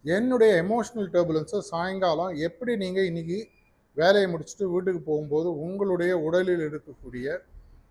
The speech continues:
துணியில் இருக்கக்கூடிய அழுக்குகளை குளிப்பதனாலும்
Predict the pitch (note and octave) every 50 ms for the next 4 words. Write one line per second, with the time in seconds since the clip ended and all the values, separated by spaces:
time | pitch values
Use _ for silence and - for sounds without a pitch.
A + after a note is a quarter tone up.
0 | - - - F#3 G#3 A3 A#3+ B3 B3 A3+ G3+ F3+ F3+ F3+ F#3 E3+ - - E3+ D#3
1 | D#3 D3+ D#3 E3 F#3+ G3 E3+ D3+ D#3+ F3 E3+ - F#3+ E3 D#3 D3+ C#3+ D3+ E3+ G#3
2 | - - E3 E3 F3 E3+ F3 E3+ D3+ D3+ D3 C#3+ C3+ C3 D3+ F3+